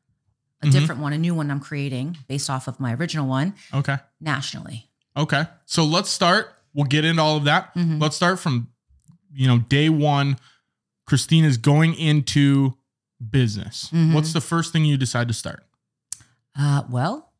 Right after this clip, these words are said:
Speaker 2: it didn't really decide to start. It kinda found me.
Speaker 1: Okay.
Speaker 2: I opened up the newspaper on a Sunday and found a business opportunity.
Speaker 1: Okay.
Speaker 2: And I never looked at that before. However, prior to me moving to Minot, I lived in Miami.
Speaker 1: Yep.
Speaker 2: And that's where I'm from. Uh, I was writing a business plan for a restaurant, but it had nothing to do with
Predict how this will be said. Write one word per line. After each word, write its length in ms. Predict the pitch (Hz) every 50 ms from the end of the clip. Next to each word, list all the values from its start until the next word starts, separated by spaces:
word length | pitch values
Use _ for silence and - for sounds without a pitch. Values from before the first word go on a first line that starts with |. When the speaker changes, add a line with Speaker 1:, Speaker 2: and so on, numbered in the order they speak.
| _ _ -
Speaker 2:
it 80 | 139
didn't 220 | 135 220 233 240 294
really 120 | 285 240
decide 300 | 180 165 - - 165 196
to 80 | 208 185
start. 180 | - 139 135
It 80 | 131 -
kinda 220 | - 208 208 202
found 280 | - - 165 151 143 139
me. 280 | 131 139 196 294 - _ -
Speaker 1:
Okay. 260 | 135 139 131 143 131 135 -
Speaker 2:
I 140 | 165 160 165
opened 240 | 170 175 185 175
up 100 | 175 -
the 60 | - 165
newspaper 420 | 170 165 - - 175 165 - 175
on 80 | 175 196
a 40 |
Sunday 480 | 190 - 254 254 262 277 285 294 311 285
and 120 | 165 208
found 160 | 208 226 226 277
a 60 | 240
business 260 | 302 311 320 320 294
opportunity. 640 | 247 214 - - - 175 160 147 135 127 123 143 143 - _ -
Speaker 1:
Okay. 100 | - 190
Speaker 2:
And 240 | 190 185 185 180
I 60 | - 185
never 240 | 185 185 190 196
looked 160 | 202 220 220 214
at 80 | 190
that 180 | - 165 156 -
before. 360 | 156 147 - 147 143 139 143
However, 420 | 147 180 185 190 185 170 180 180
prior 560 | 175 - - 202 208 208 190 170 170 180 - _ _ _ _ _ _ _ _ _ _
to 80 | - 180
me 120 | 180 175
moving 260 | 175 185 185 170 170
to 40 | 170
Minot, 380 | 160 151 156 156 147 143 143 135
I 80 | 143
lived 160 | 143 151 131 156
in 60 | 156
Miami. 500 | 156 156 156 139 131 139 160 190 - _ _ _
Speaker 1:
Yep. 200 | 127 135 - -
Speaker 2:
And 60 | 147
that's 160 | 143 131 -
where 60 | 151 156
I'm 60 | 175
from. 340 | - - 135 151 202 226 - _ - _ _ _ _ _ _ _
Uh, 40 | 185
I 260 | 185 190 185 170 156
was 160 | 196 208 190 190
writing 160 | 185 190 202
a 60 | 202
business 260 | 170 220 226 254 -
plan 220 | - - 180 175 175
for 400 | - - 170 170 165 165 - -
a 60 | 175
restaurant, 480 | 170 208 220 226 - - 170 156 147 143
but 80 | 165
it 40 | 165
had 160 | 160 165 160
nothing 300 | 160 170 180 175 - 190
to 60 | 185 165
do 180 | 170 170 160
with 300 | 156 156 151 151 - -